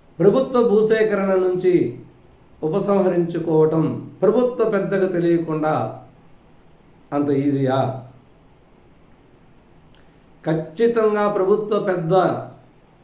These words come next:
నిర్ణయం ద్వారే, ప్రభుత్వ పెద్ద మద్దతు ద్వారానే ఇది జరిగింది.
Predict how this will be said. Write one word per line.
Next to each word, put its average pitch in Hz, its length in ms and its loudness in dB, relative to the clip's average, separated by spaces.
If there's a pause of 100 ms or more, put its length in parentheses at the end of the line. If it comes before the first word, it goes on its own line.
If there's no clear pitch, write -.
(300)
నిర్ణయం 196 440 4
ద్వారే, 185 380 4
ప్రభుత్వ 190 540 0
పెద్ద 175 300 -4
మద్దతు 165 480 -2
ద్వారానే 165 420 0
ఇది 160 220 0
జరిగింది. 143 880 0